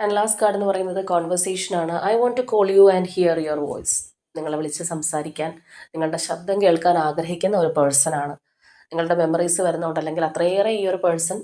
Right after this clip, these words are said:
ഈ ടൈമിൽ നിങ്ങളെ ആഗ്രഹിക്കുന്നുണ്ട്, നിങ്ങളിലേക്ക് എത്തണം എന്ന് ചിന്തിക്കുന്നുണ്ട് എന്നുള്ളതൊക്കെ നമുക്കിവിടെ കാണാനായിട്ട് കഴിയുന്നുണ്ട്.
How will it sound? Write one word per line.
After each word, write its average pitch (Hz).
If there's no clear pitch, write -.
ഈ 175
ടൈമിൽ 160
നിങ്ങളെ 165
ആഗ്രഹിക്കുന്നുണ്ട്, 160
നിങ്ങളിലേക്ക് 170
എത്തണം 170
എന്ന് 196
ചിന്തിക്കുന്നുണ്ട് 175
എന്നുള്ളതൊക്കെ 160
നമുക്കിവിടെ 156
കാണാനായിട്ട് 147
കഴിയുന്നുണ്ട്. 147